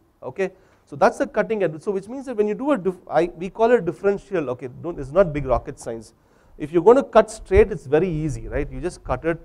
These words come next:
you keep a guide. But what if you wanna cut on one side two millimeter, on the other side you wanna cut four millimeter? Guide helps.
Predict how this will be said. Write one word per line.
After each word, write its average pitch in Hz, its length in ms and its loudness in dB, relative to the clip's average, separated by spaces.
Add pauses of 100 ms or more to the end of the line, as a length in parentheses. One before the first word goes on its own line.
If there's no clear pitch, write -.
you 131 120 -20
keep 135 160 -16
a 123 40 -14
guide. 117 200 -10 (340)
But 147 100 -8
what 226 220 4
if 285 100 -6
you 247 80 -8
wanna 226 200 6
cut 226 240 2
on 175 160 0
one 190 240 4
side 233 300 0 (200)
two 196 120 -10 (100)
millimeter, 185 560 0 (340)
on 147 100 -4
the 151 60 0
other 170 160 6
side 220 220 4
you 196 100 4
wanna 190 160 4
cut 185 160 -4
four 175 220 0
millimeter? 131 540 -8 (600)
Guide 156 240 4
helps. 123 380 -10